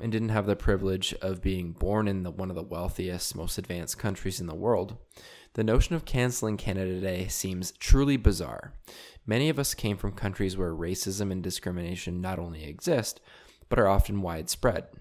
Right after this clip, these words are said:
sanctioned by the state, and are realities of everyday life. Ask a non-Muslim living in the Arab world today, where discrimination is baked into the system, or a Muslim in India, where despite theoretical equality under the law,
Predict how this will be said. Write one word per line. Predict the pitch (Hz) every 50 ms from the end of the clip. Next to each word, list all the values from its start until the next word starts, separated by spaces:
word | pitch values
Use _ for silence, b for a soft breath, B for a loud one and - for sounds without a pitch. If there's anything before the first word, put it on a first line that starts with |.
| - -
sanctioned | - - 90 90 87 - 95 87 85
by | 76 73 76
the | 80 87
state, | - - 120 120 123 - - - _ -
and | 107 101
are | 98 95
realities | 92 95 92 92 92 92 90 87 87 90 92 - - - _ _ _ _ -
of | 92 131 92 -
everyday | - 87 87 87 80 - 71 71
life. | 76 95 87 - - - - - - B B B B B B B B B B
Ask | - 117 143 - -
a | 180
non-Muslim | 151 120 107 98 101 104 104 101 92 92 90 92 92 92 87
living | 92 92 90 87 85
in | 85 82
the | 85 - -
Arab | 110 139 135 104 80 76 76 65
world | 76 73 65 64 - - -
today, | - - - 98 92 76 - - _ _ _ _ _ _ _ _ _ _ _ _ _ _ _ - - -
where | 113 117
discrimination | 104 104 - - 135 127 131 117 101 101 - - 104 95
is | 95 92 -
baked | - 95 92 90 -
into | 92 90 85 -
the | -
system, | - - - 139 - - - - - - - - - - -
or | 98 98
a |
Muslim | 98 104 117 117 104 98 87 85
in | 87 92
India, | 101 117 113 101 82 - - - - -
where | - 92 90 90 87
despite | 90 92 - - - 92 85 - -
theoretical | - 90 87 85 82 - - - 78 82 - - -
equality | - - - 120 127 135 117 101 92 76
under | 69 87 85 82
the | 80 85
law, | - 107 131 120 98 85 87